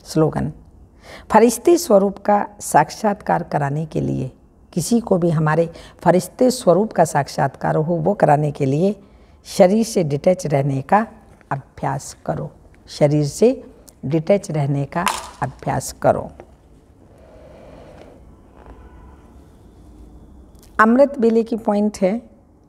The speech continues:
कई बच्चे बाप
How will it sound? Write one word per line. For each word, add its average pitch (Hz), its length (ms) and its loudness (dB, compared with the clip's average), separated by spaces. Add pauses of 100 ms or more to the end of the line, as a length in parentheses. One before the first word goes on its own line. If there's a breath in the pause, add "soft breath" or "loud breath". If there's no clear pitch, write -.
(420)
कई 208 160 4
बच्चे - 460 -2 (2750)
बाप 170 260 4